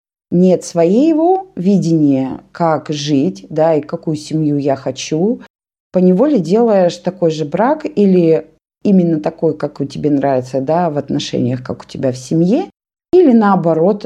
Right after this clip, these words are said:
антипод, который вообще, а, вообще будет совершенно другая семья. И если смотреть, отнош-, как относятся отношения матери и сына –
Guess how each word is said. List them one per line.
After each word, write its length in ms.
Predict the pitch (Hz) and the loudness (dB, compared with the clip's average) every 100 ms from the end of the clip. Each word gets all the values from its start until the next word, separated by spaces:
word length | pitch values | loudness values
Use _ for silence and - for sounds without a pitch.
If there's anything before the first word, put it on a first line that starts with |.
| - | -4
антипод, 500 | 165 160 170 196 196 | -2 -2 0 -2 -2
который 360 | - 180 170 | -4 0 2
вообще, 540 | 165 160 - 214 226 240 - - 175 | 2 -2 -2 2 2 2 -6 -16 -14
а, 600 | - 160 165 160 156 - - _ - | -4 0 2 2 0 -2 -6 _ -12
вообще 840 | 147 151 180 - - - 170 127 - _ _ _ _ _ | -4 -2 -2 -6 -8 0 0 0 -6 _ _ _ _ _
будет 340 | - 151 143 131 | -6 -4 -4 -6
совершенно 540 | 151 151 - 175 165 | -4 -4 -2 0 0
другая 540 | 139 143 131 139 135 127 | 0 -4 -2 -2 -2 -6
семья. 480 | - 135 110 101 - _ _ _ _ _ _ _ _ _ _ | -4 -2 -2 -6 -12 _ _ _ _ _ _ _ _ _ _
И 60 | 160 | 0
если 340 | 180 277 302 | 2 2 0
смотреть, 580 | 254 233 226 262 262 247 - - | -2 -2 -2 2 0 0 -10 -6
отнош-, 580 | 180 196 208 196 - - | -6 -2 -4 -4 -6 -8
как 280 | - 190 190 | -4 -2 0
относятся 920 | 190 - 202 202 196 - - 165 156 151 151 _ _ _ - | -2 -2 -2 -2 -2 -8 -4 -2 0 -4 -8 _ _ _ -10
отношения 680 | 170 190 190 208 190 170 | -2 0 2 2 4 4
матери 640 | 165 175 180 165 - 165 170 | 4 2 0 -2 -2 0 0
и 40 | |
сына – 600 | 185 - 392 415 156 - | -2 -2 0 2 0 -2